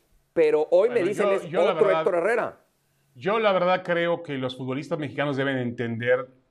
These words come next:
Speaker 2: y entenderlo bien, con todo respeto se ha dicho, que cuando vienes de un nivel, Héctor Herrera venía del Atlético de Madrid. Es verdad que había tenido sus, eh, subidas y bajadas, eh,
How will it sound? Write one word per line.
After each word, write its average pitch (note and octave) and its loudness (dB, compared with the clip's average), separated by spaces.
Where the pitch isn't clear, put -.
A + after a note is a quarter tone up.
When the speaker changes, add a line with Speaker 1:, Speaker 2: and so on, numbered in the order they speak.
Speaker 2:
y A2 -2
entenderlo A2+ 0
bien, A#2+ 0
con G#2+ -6
todo C3 4
respeto B2+ -2
se C3 -6
ha A#2 -2
dicho, A2+ -2
que D#3 0
cuando D#3 4
vienes F#3 2
de F#3 2
un F#3+ 2
nivel, F3+ 4
Héctor F3+ 2
Herrera E3+ 2
venía D#3 2
del C#3 4
Atlético C3 -4
de A2 -4
Madrid. A2+ -12
Es D3 -12
verdad D3+ 2
que D3 -2
había C3 0
tenido B2+ -2
sus, A#2 -6
eh, G#2+ -2
subidas C3+ 0
y A#2+ -4
bajadas, D#3+ 2
eh, A#2+ -10